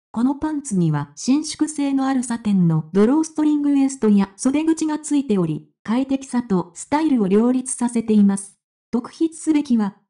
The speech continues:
これらのパンツとシャツは紫から選択できるということです。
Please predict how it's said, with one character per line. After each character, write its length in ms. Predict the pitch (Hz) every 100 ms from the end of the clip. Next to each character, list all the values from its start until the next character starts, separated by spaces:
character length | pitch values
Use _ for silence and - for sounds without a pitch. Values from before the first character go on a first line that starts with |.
| -
こ 100 | 240
れ 140 | 294
ら 80 | 269
の 120 | 208
パ 200 | 202 269
ン 80 | 285
ツ 120 | -
と 120 | 226
シ 100 | 220
ャ 60 | 214
ツ 140 | 170
は 200 | 160 151 -
紫 440 | 220 285 330 320
か 120 | -
ら 100 | 220
選 240 | 202 254 277
択 240 | 269 262
で 140 | 247 254
き 100 | 285
る 120 | 269
と 120 | 208
い 160 | 185 208
う 60 |
こ 100 | 208
と 160 | 208 190
で 100 | 170
す。 200 | -